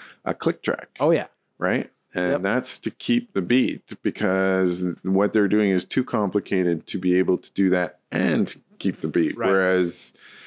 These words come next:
Speaker 1: in the original, you know, in the seventies and
Speaker 2: Oh, yeah.
Speaker 1: eighties,
Speaker 2: Most of it was straight four four.
Speaker 1: was, you needed to
Speaker 2: Yeah.
Speaker 1: be straightforward because they're keeping the beat. They're the backbone of the band.
Speaker 2: Right.
Speaker 1: And now, like, uh, you know, she's a big fan of this Sleep Token thing. Oh,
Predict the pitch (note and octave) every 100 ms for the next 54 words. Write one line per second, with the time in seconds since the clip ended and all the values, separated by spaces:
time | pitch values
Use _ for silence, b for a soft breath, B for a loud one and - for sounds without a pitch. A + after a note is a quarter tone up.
0 | B _ G2 G2 F#2 F2+ F2 G#2 G#2+ G2+
1 | - G2+ F#2 D2+ F2+ E2+ E2 D#2 G#2 F2+
2 | G2+ G2+ G2+ G2 F#3 D3 G#2 B2+ E2+ D#2+
3 | C3+ - G#2+ F2+ - - G2+ - G#2+ G2
4 | F#2+ E2+ F2+ F2+ D#2+ - b b - F#2+
5 | F#2 F#2 E2+ - F2+ F#2+ F#2 - G2 F2
6 | G#2+ G#2+ G2+ F#2+ F#2 F#2 F2+ E2+ - F#2
7 | F#2 A#2+ - B2+ - A#2+ A2 B2+ A2+ F#2
8 | F#2+ F2 C#2+ - F#2 G#2 - G#2+ A2 A2
9 | G#2+ G2+ G#2 G#2+ D#2 C2+ G2 E2+ F2 E2+
10 | F#2 G2 A2 A#2+ A#2+ B B B B D#2+
11 | D#2+ G2 F#2 F2 - - F2+ E2 - G2
12 | E2+ F2+ D#2+ F2 D#2+ D2 D#2 - - -
13 | - F#2 - D#2+ D#2 E2 E2+ - E2+ B1+